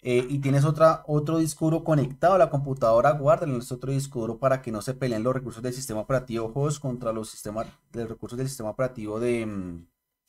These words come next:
de invitado que se va a instalar.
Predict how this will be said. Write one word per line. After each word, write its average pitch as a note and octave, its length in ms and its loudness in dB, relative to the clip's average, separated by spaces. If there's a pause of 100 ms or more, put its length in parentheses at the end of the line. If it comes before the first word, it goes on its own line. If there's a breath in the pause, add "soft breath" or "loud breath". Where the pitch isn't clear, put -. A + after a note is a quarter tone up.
(840 loud breath)
de B2 140 -2
invitado B2 680 4
que C3+ 80 -10
se - 100 -10
va G2+ 80 0
a - 20 -4
instalar. D#3+ 600 4